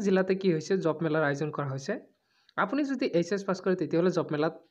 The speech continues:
অংশগ্ৰহণ কৰিব পাৰিব। অসম চৰকাৰৰ ফালৰ পৰা জব মেলা আয়োজিত কৰা হৈছে। গতিকে সবিশেষ কি কি ডকুমেণ্টছ লৈ যাব লাগিব, কেনেকুৱা ধৰণৰ ইণ্টাৰভিউ হয়,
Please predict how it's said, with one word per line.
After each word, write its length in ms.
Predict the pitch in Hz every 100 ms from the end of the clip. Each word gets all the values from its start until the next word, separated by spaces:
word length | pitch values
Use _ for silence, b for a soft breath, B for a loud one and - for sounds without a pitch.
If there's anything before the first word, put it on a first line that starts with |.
| _ _ _
অংশগ্ৰহণ 420 | 170 151 160 170 165
কৰিব 240 | 165 156
পাৰিব। 280 | 160 151 156 196
অসম 300 | 180 165 160
চৰকাৰৰ 280 | 165 170 160
ফালৰ 220 | 135 139
পৰা 160 | 165 160
জব 160 | 135 139
মেলা 200 | 139 131
আয়োজিত 320 | 131 139 151
কৰা 160 | 143 123
হৈছে। 280 | 131 - 226 B B B
গতিকে 320 | 240 247 254 214
সবিশেষ 360 | 202 196 214 220
কি 100 | 254
কি 100 | 254
ডকুমেণ্টছ 380 | 175 - 175 175 -
লৈ 160 | 185
যাব 140 | 156 147
লাগিব, 320 | 151 156 165 180 - b b b -
কেনেকুৱা 280 | 220 226 226
ধৰণৰ 300 | 190 190 190
ইণ্টাৰভিউ 360 | 151 165 156 165 156
হয়, 160 | 175